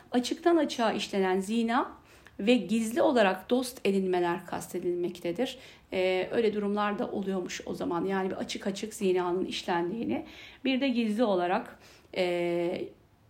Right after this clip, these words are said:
dost tutuyorlar. Ayette bu ikisine işaret ediyor. Ee, her türlü günahı kapsayacak, her türlü emri yerine getirecek, getirmeye gerekli kılacak,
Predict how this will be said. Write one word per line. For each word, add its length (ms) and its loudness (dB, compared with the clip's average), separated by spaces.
dost 420 2
tutuyorlar. 640 0
Ayette 480 2
bu 100 2
ikisine 600 0
işaret 800 0
ediyor. 840 0
Ee, 680 2
her 220 2
türlü 220 -2
günahı 340 0
kapsayacak, 760 -2
her 260 0
türlü 200 -2
emri 280 0
yerine 280 2
getirecek, 1000 -2
getirmeye 460 0
gerekli 440 0
kılacak, 500 -4